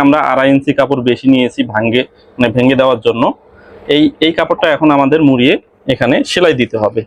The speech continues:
তো কিভাবে এই সেলাইটা দেবেন? তো সর্বপ্রথম হাফ ইঞ্চি এভাবে কাপড় ধরে নখ দিয়ে সুন্দর করে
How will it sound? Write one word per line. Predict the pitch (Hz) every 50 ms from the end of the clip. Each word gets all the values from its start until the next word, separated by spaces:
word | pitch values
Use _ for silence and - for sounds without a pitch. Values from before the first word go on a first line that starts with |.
| _ _ - - - - - -
তো | 185 180 -
কিভাবে | - 170 170 185 180 180 180 170
এই | 160 -
সেলাইটা | 170 165 160 156 170 156 139
দেবেন? | 127 123 156 233 311 - _ _ _ _ _ _ - - - - - - - - - - - - - - - - - - - - - - - -
তো | 180 - -
সর্বপ্রথম | - 165 175 185 - 185 175 - 185 185 - - -
হাফ | 143 143 156 151 156
ইঞ্চি | 156 156 151 170 160
এভাবে | 151 151 143 143 156 165 - -
কাপড় | 135 127 - 151 139 127 117
ধরে | 123 120 135 175 - - 147 135
নখ | 131 131 131 127
দিয়ে | 139 143 - -
সুন্দর | 127 127 127 131 123
করে | - 135 139